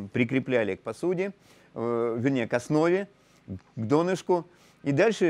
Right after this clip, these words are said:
э, наращивали, э, стенки сосуда, могли, э, кольцевым способом, могли спирально-кольцевым способом, то, то есть как бы вот такие жгутики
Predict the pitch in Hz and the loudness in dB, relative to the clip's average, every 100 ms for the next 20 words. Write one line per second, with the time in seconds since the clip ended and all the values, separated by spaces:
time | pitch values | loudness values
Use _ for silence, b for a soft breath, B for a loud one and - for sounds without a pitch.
0 | 127 123 117 117 120 117 120 123 131 151 | 4 4 4 4 4 0 -4 -4 -2 0
1 | 147 - 113 117 107 107 113 104 101 135 | 0 -2 -2 0 0 -2 -4 -4 -4 -8
2 | - 170 208 196 180 175 - 170 147 - | -4 -2 -2 -2 -4 -4 -2 0 0 -2
3 | B - 139 170 196 214 180 - 123 123 | B -2 0 2 2 4 2 2 2 4
4 | 120 117 123 131 135 170 175 180 151 156 | 2 0 -4 -8 0 0 2 2 4 4
5 | 147 - 151 139 139 123 123 120 B - | 2 -2 -2 -2 -2 -2 -4 -6 B -4
6 | 117 135 185 - 190 185 165 160 151 151 | 0 2 0 2 2 6 6 6 4 0
7 | 143 - 147 143 - 147 147 127 117 123 | -2 0 0 0 -2 -4 -2 -2 -2 -2
8 | 120 131 123 135 120 120 117 - 123 120 | 0 0 0 2 2 0 -2 -4 -2 0
9 | 120 196 226 143 131 | 0 -2 0 -2 -2